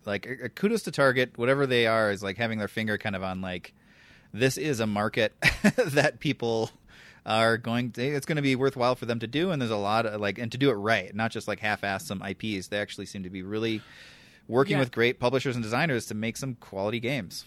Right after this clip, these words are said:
Speaker 2: And I saw on Twitter, too, uh, Elizabeth Hargraves was tweeting about it, uh, not too long ago, that, um, Wingspan is in Target now.
Speaker 1: Oh, awesome.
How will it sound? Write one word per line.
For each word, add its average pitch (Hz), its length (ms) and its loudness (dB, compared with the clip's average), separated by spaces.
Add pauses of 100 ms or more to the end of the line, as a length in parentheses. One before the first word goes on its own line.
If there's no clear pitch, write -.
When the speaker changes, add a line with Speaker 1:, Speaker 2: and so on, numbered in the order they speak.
(140)
Speaker 2:
And 175 160 -2
I 165 80 0
saw 190 220 -2
on 165 180 -4
Twitter, 185 360 -4
too, 160 440 -4
uh, 127 240 -4
Elizabeth 143 340 -4
Hargraves 135 480 -2
was 117 100 -12
tweeting 117 300 -4
about 113 180 0
it, 110 320 -6
uh, 113 300 -6
not 110 160 -10
too - 120 -12
long 113 180 -4
ago, 110 300 -4
that, 113 160 -8 (100)
um, 110 380 -8 (1000)
Wingspan 110 720 -2
is 113 140 -6
in 113 140 -6
Target 107 420 -6
now. - 340 -8 (440)
Speaker 1:
Oh, 165 260 2
awesome. 80 420 -8